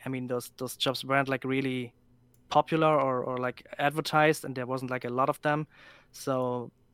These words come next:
then I, I started to go into programming, um, because that logic and the computer stuff interested me. And I always thought, "Man, I can't do video games because it's, like, a job for grown-ups,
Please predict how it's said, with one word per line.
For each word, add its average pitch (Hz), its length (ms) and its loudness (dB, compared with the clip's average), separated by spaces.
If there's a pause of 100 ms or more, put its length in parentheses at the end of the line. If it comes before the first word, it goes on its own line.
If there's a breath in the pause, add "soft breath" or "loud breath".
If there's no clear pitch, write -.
then 127 160 -2
I, 123 380 -4
I - 20 -6
started 139 340 0
to - 80 -10
go 139 220 0
into 147 180 -6
programming, 160 720 2 (240)
um, 135 140 -6
because 131 340 -8
that 123 200 -8
logic 131 360 -2
and 120 120 -8
the 120 120 -12
computer 135 340 -8
stuff - 320 -6 (120)
interested 147 400 -6
me. 147 180 -4 (300 soft breath)
And 143 120 0
I 147 40 4
always 147 240 2
thought, 139 340 0 (440)
"Man, 143 200 0
I 127 80 -4
can't 135 160 -6
do 123 100 -8
video 135 200 -2
games 117 220 -6
because - 300 -14
it's, 120 160 -14
like, 120 140 -12
a 117 80 -12 (240)
job 147 220 4
for 143 80 -2
grown-ups, 139 520 0